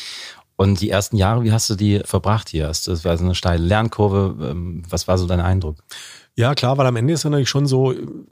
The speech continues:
Speaker 2: wenn du früher halt noch für die Tageszeitung gearbeitet hast und hast halt über k-, kleine Nachbarschaftsstreitereien berichtet oder so,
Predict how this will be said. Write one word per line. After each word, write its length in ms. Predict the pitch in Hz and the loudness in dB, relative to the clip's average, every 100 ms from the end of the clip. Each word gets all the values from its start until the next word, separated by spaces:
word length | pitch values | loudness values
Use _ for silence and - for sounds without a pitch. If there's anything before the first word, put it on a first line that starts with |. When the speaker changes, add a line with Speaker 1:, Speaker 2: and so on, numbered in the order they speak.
| - | -20
Speaker 2:
wenn 220 | 135 131 139 | -6 -2 0
du 260 | 135 123 | 0 0
früher 480 | 113 - 135 151 147 | -4 -6 0 2 4
halt 120 | 135 | 2
noch 180 | 135 - | 0 -2
für 220 | - 123 | -8 -4
die 100 | 113 | -2
Tageszeitung 580 | 104 110 120 - 135 131 | 0 -2 -2 0 2 2
gearbeitet 540 | - 107 110 117 104 | 2 0 0 0 0
hast 200 | 101 104 | 0 0
und 80 | 123 | 0
hast 120 | 104 107 | 0 0
halt 100 | 123 | 0
über 200 | 113 101 | -2 -2
k-, 240 | - 76 | -6 -8
kleine 260 | - 127 131 | -2 0 2
Nachbarschaftsstreitereien 1500 | 123 - - 117 120 107 - - - 117 - 113 113 117 123 | 0 0 0 0 -2 -6 -6 -4 0 -2 0 0 0 2 2
berichtet 540 | 113 110 110 - 123 | 2 0 -2 -2 0
oder 160 | 117 117 | 2 2
so, 180 | 120 | 2